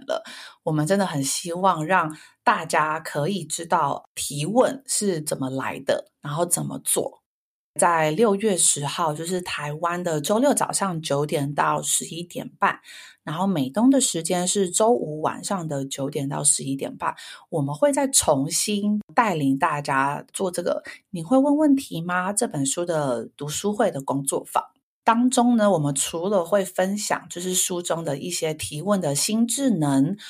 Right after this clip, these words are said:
或者是如何建立，呃，提问这个文化的策略以外，我们也会有许多就是实际的演练，然后我跟曹代也都会在过程当中去给予各位回馈。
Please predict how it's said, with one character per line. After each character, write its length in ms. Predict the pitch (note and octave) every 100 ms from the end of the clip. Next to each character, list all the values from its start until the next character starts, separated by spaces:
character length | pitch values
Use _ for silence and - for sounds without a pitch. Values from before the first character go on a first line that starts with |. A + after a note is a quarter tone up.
| - -
或 140 | -
者 40 | A#3+
是 160 | B3+
如 260 | A3+ F#3 F3+
何 240 | F#3 F3
建 400 | E3 - A#3+ F#3
立， 220 | F#3+ G3 E3 D#3+ _ _
呃， 320 | D3+ D3 D3
提 260 | - D3+
问 320 | E3 C4 A#3+ -
这 100 | G3
个 120 | E3
文 240 | D3+ C3+
化 180 | C#3 A#3
的 140 | F3
策 320 | D3+ - F#3 D3
略 340 | F3 D#3 - _
以 200 | - - -
外， 120 | - - _ - - -
我 80 | F#3+
们 120 | E3
也 120 | E3+
会 120 | D#3 A#3
有 120 | E3
许 400 | D#3+ - D#3 C3+
多 280 | F3+ F3 F3
就 120 | F#3+
是 280 | F3+ F#3+ - - - -
实 340 | - - E3
际 320 | E3 - A3+
的 380 | E3+ G2+ - - _
演 280 | - D3 C3 D3+
练， 340 | F#3+ - - _ _ _ _ _
然 180 | D#3 D3
后 300 | D#3+ F#3+ F3
我 140 | C#3
跟 200 | E3+ F3+
曹 220 | G3 D3+
代 160 | D3+ D#3+
也 60 |
都 100 | -
会 80 | D3
在 100 | D3+
过 280 | D#3 - E3+
程 180 | D#3+ C3+
当 220 | C#3+ C#3
中 200 | D3 C#3+
去 180 | D3 F#3+
给 180 | E3 B2+
予 100 | C3
各 160 | - D3
位 160 | C#3+ B2+
回 240 | - -
馈。 220 | - -